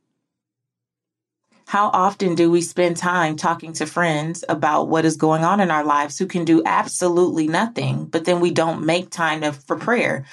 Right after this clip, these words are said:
We don't have time to get on our knees or get on our face and pray to the friend who can do something, but yet we have an hour or two to spend with a girlfriend,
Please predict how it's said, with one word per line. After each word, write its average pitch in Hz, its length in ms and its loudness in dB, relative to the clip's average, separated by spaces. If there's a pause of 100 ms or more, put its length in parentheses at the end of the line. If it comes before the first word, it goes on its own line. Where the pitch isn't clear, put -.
(180)
We 185 140 2
don't 214 220 4
have 196 180 0
time 214 580 -2 (280)
to 185 120 0
get 175 220 2
on 185 160 2
our 175 160 0
knees 185 460 2
or 156 80 0
get 175 180 0
on 180 160 0
our 160 100 2
face 175 760 -2 (1400)
and 170 320 2
pray 175 760 0 (1080)
to 226 160 4
the 190 100 2
friend 202 320 0
who 208 160 6
can 185 220 0
do 233 160 6
something, 165 520 -2
but 175 160 2
yet 175 220 0
we 196 140 0
have 190 340 0
an 170 180 2
hour 208 460 2
or 165 100 0
two 165 500 2
to 180 140 0
spend 185 600 2
with 175 240 0
a 175 80 2
girlfriend, 165 840 -2